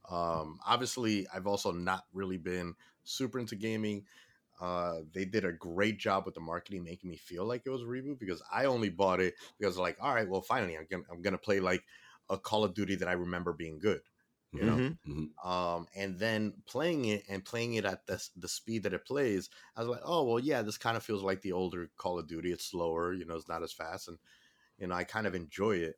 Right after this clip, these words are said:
Speaker 1: um, even though nothing else felt familiar aside from that. Um, so yeah, uh, yeah, I like, and the multiplayer is also, I think it's really good. The, the, the, the, um,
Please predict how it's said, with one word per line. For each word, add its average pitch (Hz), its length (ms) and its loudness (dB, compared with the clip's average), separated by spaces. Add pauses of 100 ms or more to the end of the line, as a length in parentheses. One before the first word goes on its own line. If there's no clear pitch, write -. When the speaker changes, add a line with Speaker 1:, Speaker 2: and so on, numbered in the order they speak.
(120)
Speaker 1:
um, 87 220 -4
even 92 260 -6
though 85 240 0
nothing 85 540 -8
else 87 260 -4
felt - 260 -8
familiar 80 540 -10 (300)
aside 87 420 0
from 76 220 -10
that. 76 200 -10 (580)
Um, 80 760 -6 (220)
so - 160 -10
yeah, 92 280 2 (240)
uh, 80 420 -8
yeah, 120 160 0
I 117 120 6
like, 117 240 4
and 113 180 4
the 110 40 4
multiplayer 147 560 4
is 90 80 -6
also, 101 440 -2 (340)
I 135 180 2
think 127 260 -2
it's - 200 -6
really 92 260 0
good. 76 240 -6 (380)
The, 92 340 0
the, 98 80 -6 (260)
the, 87 480 -2 (420)
the, 90 280 -4
um, 78 580 -4